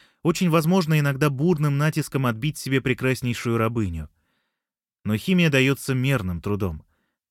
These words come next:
Читая теорию ионов, Алпатов встречается с высшей математикой.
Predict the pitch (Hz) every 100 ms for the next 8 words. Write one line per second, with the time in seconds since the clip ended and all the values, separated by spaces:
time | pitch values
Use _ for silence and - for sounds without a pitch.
0 | _ - 123 185 196 175 156 156 156 135
1 | 120 117 160 196 95 - - _ - 107
2 | 110 196 196 170 - 135 123 190 185 -
3 | 160 - 120 156 - 135 135 139 143 120
4 | - 82